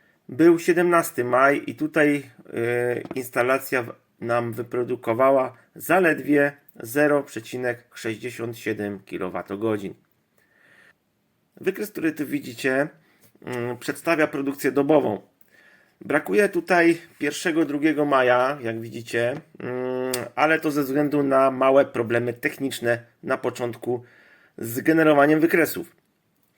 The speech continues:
Yy, jak widzicie, bywały dni, kiedy ta produkcja była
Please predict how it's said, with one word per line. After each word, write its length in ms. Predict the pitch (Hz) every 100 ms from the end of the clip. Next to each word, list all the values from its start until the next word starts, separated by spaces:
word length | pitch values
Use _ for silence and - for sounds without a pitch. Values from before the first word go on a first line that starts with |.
| - _ _ _ _ _ _ _ _ _ _ -
Yy, 380 | 175 185 190
jak 180 | 190 185
widzicie, 360 | 202 262 277 254
bywały 440 | 202 220 226 214
dni, 300 | 170 190 196
kiedy 200 | 196 185
ta 100 | 175
produkcja 460 | 170 156 165 - 165
była 440 | 143 151 147 -